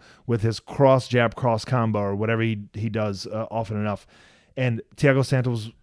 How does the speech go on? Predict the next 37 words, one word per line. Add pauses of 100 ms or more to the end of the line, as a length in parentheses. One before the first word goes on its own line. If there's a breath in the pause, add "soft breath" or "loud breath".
was
able
to
counter
him
with
that
left
hook
and
knocked
him
out. (360 soft breath)
And
I
thought
that
Israel
was
gonna
have
similar
success,
especially
since (300 soft breath)
Israel
has
recently
gotten
a
couple
of
those (160)
counter
left
hook
knockouts.